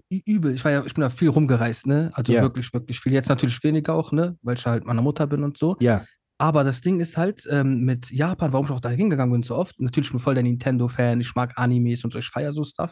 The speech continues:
Speaker 2: Ja.
Speaker 1: Das Ding war aber, bei mei-, bei mir zu Hause war das voll oft so, meine Mutter hat mal so voll Abfucks gehabt, wenn ich rausgehe. Abends mal eine Runde spazieren und so, die, die feiert das gar nicht. Vor allem nicht
Speaker 2: Ja.
Speaker 1: hier, die sagt, „Ah, du bist öffentliche Person, ah, Leute hassen dich, Leute so, Leute, äh.“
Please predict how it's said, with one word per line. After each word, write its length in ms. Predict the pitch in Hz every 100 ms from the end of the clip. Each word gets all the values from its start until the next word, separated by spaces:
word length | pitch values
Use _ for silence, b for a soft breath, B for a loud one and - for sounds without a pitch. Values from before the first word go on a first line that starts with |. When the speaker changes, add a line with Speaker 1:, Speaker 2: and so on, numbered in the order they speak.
| -
Speaker 2:
Ja. 300 | 113 92 - _ _
Speaker 1:
Das 420 | - 143 123 -
Ding 400 | 135 123 190 208
war 120 | 208 190
aber, 360 | 190 226 240
bei 180 | 127 127
mei-, 180 | 131 127 -
bei 120 | 131
mir 160 | 147
zu 120 | 156 151
Hause 180 | 175
war 80 | 170
das 100 | 160
voll 140 | - 160
oft 120 | -
so, 180 | 160 165 B B B -
meine 140 | 127
Mutter 120 | 156
hat 80 | 143
mal 120 | 139
so 100 | 127
voll 200 | 123 - -
Abfucks 360 | 143 131 123
gehabt, 200 | - 123
wenn 60 | 120
ich 100 | -
rausgehe. 380 | 123 - 101 - _ _ _
Abends 560 | - 123 117 117 -
mal 200 | 113 113 -
eine 100 | 120
Runde 220 | 120 123
spazieren 540 | 123 - 120 - 131 123
und 100 | 120
so, 60 |
die, 200 | 120 123 -
die 120 | 120
feiert 320 | - 139 123
das 140 | 120
gar 200 | - 127
nicht. 160 | 117 113
Vor 140 | -
allem 120 | 139 135
nicht 100 | 120
Speaker 2:
Ja. 80 | 107
Speaker 1:
hier, 80 | 117
die 40 |
sagt, 140 | 120 123
„Ah, 180 | 135 127
du 80 |
bist 160 | 123 -
öffentliche 440 | 131 131 123 135
Person, 480 | 123 127 131 131 127
ah, 100 | 131
Leute 360 | 131 131 - 127
hassen 300 | 131 - 127
dich, 200 | 127 131
Leute 320 | 135 131 127
so, 260 | 131 135 135
Leute, 340 | 139 135 175
äh.“ 280 | - -